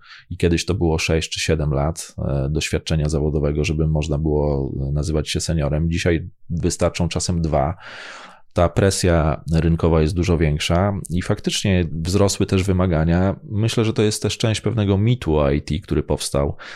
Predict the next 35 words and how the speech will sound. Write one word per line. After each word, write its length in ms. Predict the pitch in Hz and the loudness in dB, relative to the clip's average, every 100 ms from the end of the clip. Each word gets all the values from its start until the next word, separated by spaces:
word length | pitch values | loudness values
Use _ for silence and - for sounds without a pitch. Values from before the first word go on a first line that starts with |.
| - | -12
Szczególnie 420 | - 98 90 90 | -4 0 2 4
widzimy 300 | 85 87 85 | 4 2 2
go 100 | 85 | 4
na 100 | 85 | 2
poziomie 340 | 82 87 85 85 | 2 2 2 2
stanowisk 460 | - 85 85 - | 2 2 2 0
juniorskich, 640 | 87 92 107 87 - 76 76 | 0 2 2 0 -4 -6 -8
gdzie 400 | 73 73 69 71 - - - - | -4 -2 0 -2 -8 -16 -16 -8
jakby 160 | 85 82 | -2 0
cały 260 | 90 87 | 4 4
przekaz 440 | 85 95 87 - - - 78 - 80 | 4 0 0 -2 -8 -10 -10 -8 -2
medialny, 600 | 82 78 101 135 143 117 | 0 4 4 4 4 4
ale 200 | 104 98 | 4 2
reklamowy, 500 | 104 107 107 110 90 | 2 0 2 2 2
powiedziałbym 480 | - 78 82 80 82 | 0 2 2 4 4
marketingowy, 680 | 82 - 90 98 95 104 95 | 2 0 -2 2 4 4 2
szczególnie 580 | - 76 85 82 80 | 0 0 2 4 2
dotyczący 580 | 80 80 - - 82 - | 2 -2 -2 0 0 -2
kursów, 680 | - 98 90 - 92 85 - | 0 0 2 2 2 2 2
e, 200 | 85 85 | 2 2
programowania, 920 | - 85 85 85 80 80 82 73 73 - - - - | 2 2 2 2 2 2 4 2 -2 -6 -20 -20 -8
e, 200 | 80 80 | -4 -2
czy 160 | - 87 | 0 0
uczelni. 640 | 82 87 78 78 82 85 | 2 2 2 2 2 2
Jak 180 | 78 - | 0 -2
spojrzymy 400 | - 85 85 85 | -2 0 0 0
sobie 240 | 85 82 | 2 0
po 120 | - | 0
sieci, 320 | - 87 - - | -2 -2 -2 -6
to 80 | |
pełno 280 | - 85 85 | -2 0 2
jest 180 | 82 - | 0 0
reklam, 260 | 76 87 85 | -2 -2 -2
które 220 | - 80 | -2 0
mówią: 340 | 82 82 82 | 2 2 0